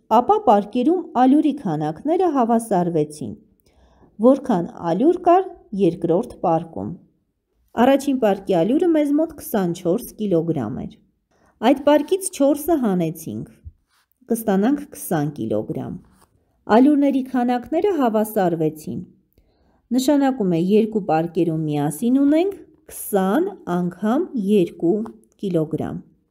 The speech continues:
քառասուն կիլոգրամ ալյուր։ Երկրորդ պարկի ալյուրը, երկրորդ պարկի ալյուրի քանակը պարզելու համար քառասունից կհանենք քսանչորս։ Վարժություն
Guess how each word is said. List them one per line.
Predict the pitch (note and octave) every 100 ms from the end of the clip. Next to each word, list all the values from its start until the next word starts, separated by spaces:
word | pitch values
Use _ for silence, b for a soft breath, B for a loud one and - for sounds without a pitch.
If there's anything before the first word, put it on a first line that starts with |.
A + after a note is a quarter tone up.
| _
քառասուն | F#3+ E3 D#3+ - C#4+ E4+
կիլոգրամ | F3+ D3 D#3+ E3 G3 G#3+ -
ալյուր։ | C3+ C3 B2+ - _ _ _ _ _ _ _ _ _
Երկրորդ | A3+ C#4+ E4 F4 F4 -
պարկի | A3 G#3+ G#3+ A3+ - F#3
ալյուրը, | F#3+ G#3+ F#3+ E3+ - - _ _ _ _ -
երկրորդ | G3+ B3+ C4 D#4 D#4
պարկի | G#3 G3+ G3+ G3
ալյուրի | F3+ F3+ G3 -
քանակը | F#3+ E3+ D#3+ D3+
պարզելու | D#3+ F3 G3+ A3+ C4+ C4+
համար | C#4+ D4+ G4 G#4+ -
քառասունից | G3 F3 E3+ - F#3 B3 F#4 -
կհանենք | F#3 D#3+ D3 E3+ C#4+ - -
քսանչորս։ | - A3+ A3+ D4 - - - - - - _ _ _ _ _ _ _ _ _ _
Վարժություն | A3+ C4 C#4 C#4+ G4